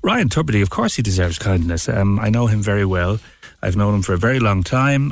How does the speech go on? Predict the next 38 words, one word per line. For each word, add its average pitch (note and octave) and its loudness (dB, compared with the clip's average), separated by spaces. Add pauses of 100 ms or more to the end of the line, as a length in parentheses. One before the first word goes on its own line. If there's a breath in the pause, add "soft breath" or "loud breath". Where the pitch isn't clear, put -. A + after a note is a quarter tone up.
I G#2 0
was F#2+ 2
the G2+ 2
one A#2 2
who G#2+ 2
actually G#2 -4
taught C#3 0
him G#2+ 0
how A2 2
to G#2+ -4
use G#2+ 0
the F#2+ -2
radio A2+ 0
studio G#2 -2
equipment - -4 (460 loud breath)
the - -6
day G#2 0
before G2 0
he F#2 0
started F#2+ -2
his F#2 0
breakfast F#2+ -2
show F#2+ 0
many F#2+ 2
years F#2 0
ago F2+ 0 (580 loud breath)
on, G2+ 2
uh, F#2+ 2 (140)
the G2+ 2
old, G2+ 0 (140)
y-, - -4
you A2 -2
know, A#2 2
the G2+ 2
old F#2+ 0
school. - -2 (480 loud breath)
So, C3+ 0
um, C3 0